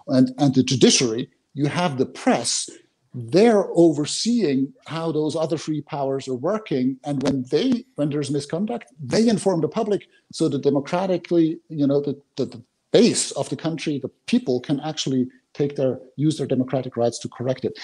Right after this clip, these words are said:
That's the role of the media, and that's exactly what Julian Assange and WikiLeaks have done. And, and so I, I think it's very important that we're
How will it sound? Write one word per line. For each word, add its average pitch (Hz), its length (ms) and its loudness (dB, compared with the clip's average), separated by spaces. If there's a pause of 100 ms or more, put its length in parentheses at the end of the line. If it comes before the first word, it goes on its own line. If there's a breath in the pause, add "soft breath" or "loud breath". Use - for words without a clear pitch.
(180 loud breath)
That's 254 260 4
the 160 120 6
role 170 340 6
of - 100 -2
the 147 80 0
media, 170 380 0 (280 soft breath)
and 135 120 -4
that's - 200 -2
exactly 139 520 -4
what 120 280 -4
Julian 135 280 0
Assange 127 340 -4
and 120 100 -8
WikiLeaks 120 460 -2
have 120 240 -10
done. 143 320 0 (300 loud breath)
And, 143 340 4
and 131 220 2
so 151 440 4
I, 151 180 2 (100)
I 151 80 4
think 247 180 4
it's 156 140 2
very 202 300 4
important 160 580 -2
that 139 200 -4
we're 131 200 0